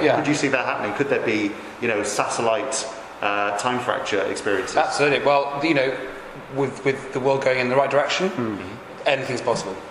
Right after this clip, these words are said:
Speaker 1: You know, we would absolutely love to take the show to, to America, to China, to, to, you know, the fans around the world. We just hope and pray that the world, uh, and, and this pandemic is, is, is going the right direction. Absolutely. There's a huge ambition for the show. It's a huge title.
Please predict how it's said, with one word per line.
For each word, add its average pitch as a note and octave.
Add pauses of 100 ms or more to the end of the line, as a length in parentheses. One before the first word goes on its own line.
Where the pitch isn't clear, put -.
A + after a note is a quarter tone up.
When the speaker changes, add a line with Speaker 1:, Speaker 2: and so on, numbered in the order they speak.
(120)
Speaker 1:
You A#2+
know, A2
we B2+
would A2+
absolutely A2
love A#2
to -
take A2
the A2
show G#2+ (600)
to, G#2
to C#3
America, F3
to -
China, C#3 (120)
to, B2+
to, B2+
you B2
know, A2+
the A2
fans A#2+
around A#2
the A2+
world. A#2 (380)
We A#2+
just -
hope B2
and A#2+
pray F3+
that C3
the B2+
world, A2+ (240)
uh, A2+ (120)
and, G#2+
and A2
this A2
pandemic A2
is, - (160)
is, G#2+
is A2 (800)
going A#2+
the A#2
right A2+
direction. A2+ (320)
Absolutely. A2+
There's C3+
a C3+
huge C3
ambition A2
for -
the G#2+
show. -
It's F#2+
a -
huge B2+
title. A2